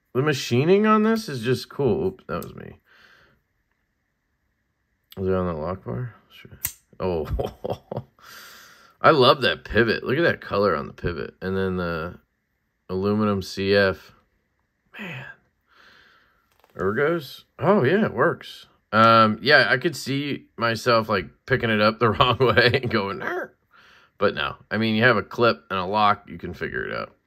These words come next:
Um, interesting. So you wanna hold it more like this, probably, or this. You could pinch grip. You could definitely use this thing. Holy shit.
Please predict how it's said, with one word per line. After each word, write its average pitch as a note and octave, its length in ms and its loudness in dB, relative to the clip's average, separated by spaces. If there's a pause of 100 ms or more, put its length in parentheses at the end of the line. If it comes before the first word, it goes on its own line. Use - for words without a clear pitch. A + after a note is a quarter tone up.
(280)
Um, D#2+ 640 -6 (1500)
interesting. G2+ 1080 -2
So F2+ 140 -8
you F#2+ 180 2
wanna A#2 180 2
hold A2+ 200 2
it G2+ 80 0
more G2 200 -6
like F2 260 -8
this, G2+ 360 -4
probably, F2 720 -2
or B1+ 180 -6
this. F#2+ 460 -4
You F#2 60 -14
could - 180 -16
pinch F#2+ 380 -6
grip. F2+ 400 -2 (440)
You B2 60 -10
could B2 260 -4
definitely C#3 440 4
use A2 320 0
this A#2 240 -2
thing. F2 340 -4
Holy G2 560 -2
shit. - 720 -2